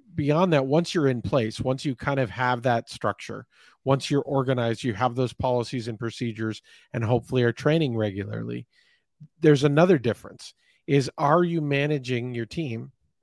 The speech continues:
in a way as such you're likely to be reactive,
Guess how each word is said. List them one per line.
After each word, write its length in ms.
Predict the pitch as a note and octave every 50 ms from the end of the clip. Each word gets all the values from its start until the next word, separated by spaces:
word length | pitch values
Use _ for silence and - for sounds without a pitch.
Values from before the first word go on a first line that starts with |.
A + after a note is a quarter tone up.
| _ _ _ _ -
in 160 | D3+ C#3 C#3
a 40 | C3
way 520 | B2 B2+ B2+ A#2+ A2+ A2+ A#2 B2+ C3+ E3+ -
as 200 | - C#3 C3 -
such 340 | - - C3+ B2+ A#2+ - - -
you're 140 | C#3 C#3+ C3+
likely 360 | B2+ B2+ B2 A#2+ - - B2+ A2+
to 100 | - A2+
be 160 | A2+ A2+ A2
reactive, 760 | G#2+ A2 A2+ A#2 A2+ A#2 A#2+ - _ - - - - _